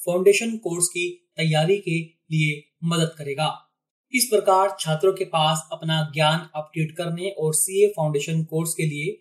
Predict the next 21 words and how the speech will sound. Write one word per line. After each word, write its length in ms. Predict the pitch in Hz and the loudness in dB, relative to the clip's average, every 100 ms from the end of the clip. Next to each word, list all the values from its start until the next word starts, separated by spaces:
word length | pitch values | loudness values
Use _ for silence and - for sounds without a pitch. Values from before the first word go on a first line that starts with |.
| _ _ 151 | _ _ -2
बैठने 460 | 151 160 160 214 | 2 2 2 -2
और 200 | 196 156 | 0 -2
उसे 220 | 147 160 156 - | 0 0 -2 -2
पास 280 | 143 143 139 | -2 -2 -2
करने 260 | 151 151 185 | -6 -6 -4
के 120 | 180 | -4
लिए 300 | 156 143 151 220 _ _ _ _ _ | -4 -2 -2 -4 _ _ _ _ _
अपेक्षित 540 | 165 170 185 - 226 - | -2 4 4 2 -6 -4
तकनीक 400 | 185 175 175 175 | -2 0 -2 -2
हासिल 280 | 156 156 156 | -4 -2 -4
करने 300 | 151 151 165 | -4 -4 -4
का 180 | 160 156 156 | 0 -2 -2
पर्याप्त 340 | 156 156 160 175 | -2 0 0 0
समय 280 | - 143 139 | -2 -2 -6
होगा। 360 | 139 143 170 - _ _ _ _ _ | -4 0 -2 -2 _ _ _ _ _
आईसीएआई 640 | 160 190 226 220 196 190 | 2 4 4 6 8 8
फाउंडेशन 480 | 208 156 156 151 180 | 4 0 0 0 -4
के 280 | 175 170 180 - | -4 -4 -4 -4
छात्रों 360 | 151 147 170 | -10 -8 -8
के 140 | 165 170 | -6 -4
लिए 320 | 143 151 196 | -4 -4 -6